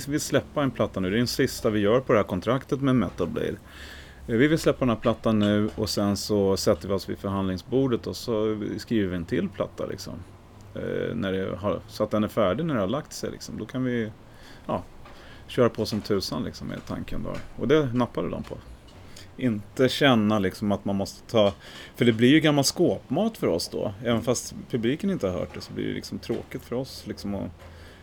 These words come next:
ta upp de här gamla låtarna efter ett och ett halvt år kanske. Nej, så att det var inte, det var inte intressant för oss, utan vi, eh, var ganska överens i hela,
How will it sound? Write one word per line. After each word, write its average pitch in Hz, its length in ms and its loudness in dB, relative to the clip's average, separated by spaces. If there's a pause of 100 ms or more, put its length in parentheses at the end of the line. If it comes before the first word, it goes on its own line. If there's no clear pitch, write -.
(140)
ta 120 100 2
upp 101 180 0
de 101 100 -2
här 92 80 0
gamla 92 260 0
låtarna 92 540 -4
efter - 280 -4
ett 98 260 -2
och 90 60 -10
ett - 60 -16
halvt 92 220 -8
år - 180 -4
kanske. - 260 -10 (140)
Nej, - 220 -10
så - 140 -2
att 107 100 -4
det 135 120 10
var 127 120 8
inte, 117 300 4
det 131 120 4
var 131 100 4
inte 110 140 0
intressant 101 460 -2
för 104 80 -2
oss, 85 220 -2
utan 98 240 -4
vi, 110 420 4
eh, 104 60 0
var 107 120 0
ganska 98 280 -2
överens 98 360 0
i 95 60 -2
hela, 90 360 0